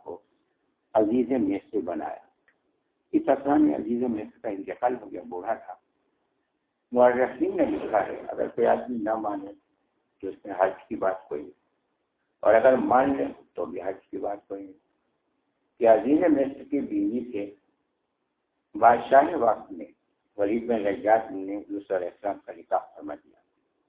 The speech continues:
جب نکاح ہوا تو حضرت یوسف علیہ السلام نے اس سے پوچھا کہ یہ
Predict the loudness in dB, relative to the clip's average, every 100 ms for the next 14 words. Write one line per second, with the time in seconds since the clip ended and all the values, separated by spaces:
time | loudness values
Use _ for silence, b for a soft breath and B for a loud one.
0 | _ _ _ _ _ _ _ _ 2 2
1 | 4 2 8 8 8 6 6 0 0 -2
2 | -4 -4 -4 -4 -2 -2 0 -4 -10 -14
3 | -10 -12 -12 _ -20 _ _ _ _ _
4 | _ _ _ _ _ _ _ _ 2 4